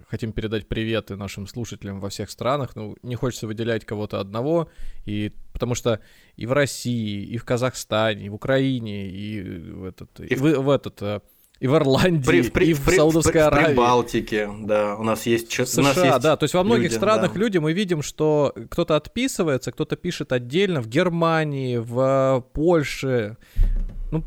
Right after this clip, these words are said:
Speaker 1: очень много
Speaker 2: Не помню,
Speaker 1: где,
Speaker 2: из Нидерландов
Speaker 1: э,
Speaker 2: или из Бельгии тоже, по-моему, в это, в ли-, в личку писали в, на почту нам. Просто, просто, типа,
Speaker 1: Хочется, конечно, всех перечислить,
Speaker 2: спасибо.
Speaker 1: но, э, каждое сообщение, которое вы нам присылаете или на почту, или в комментариях с разных площадок, мы видим и стараемся где-то реагировать. Поэтому,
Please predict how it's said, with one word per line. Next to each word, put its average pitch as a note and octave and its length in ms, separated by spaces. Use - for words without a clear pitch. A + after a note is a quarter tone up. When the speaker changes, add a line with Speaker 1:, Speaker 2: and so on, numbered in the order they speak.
Speaker 1:
очень D#3 340
много B2+ 200
Speaker 2:
Не C3 60
помню, C3 320
Speaker 1:
где, B2+ 100
Speaker 2:
из C3 80
Нидерландов C#3 600
Speaker 1:
э, C3+ 40
Speaker 2:
или B2 120
из A#2+ 120
Бельгии A2 380
тоже, G#2+ 240
по-моему, G2+ 300
в F#2 100
это, G2+ 160
в F#2+ 60
ли-, G#2 120
в G2 60
личку G#2 300
писали G2+ 380
в, - 180
на G2+ 180
почту G2+ 400
нам. F#2+ 420
Просто, G2+ 300
просто, A2 320
типа, G2+ 100
Speaker 1:
Хочется, F#3+ 360
конечно, F#3+ 300
всех A#3+ 220
перечислить, C#3+ 360
Speaker 2:
спасибо. G#2+ 280
Speaker 1:
но, B2+ 800
э, F#2+ 100
каждое C#3+ 340
сообщение, C#3 460
которое A#2+ 260
вы A#2+ 60
нам A#2 120
присылаете A#2+ 560
или A2+ 100
на A2+ 160
почту, C3 540
или A2+ 220
в - 80
комментариях C#3+ 680
с - 100
разных B2 340
площадок, C#3 560
мы B2+ 580
видим C#3+ 520
и C3 260
стараемся B2 500
где-то A2+ 240
реагировать. G#2+ 540
Поэтому, G#2+ 500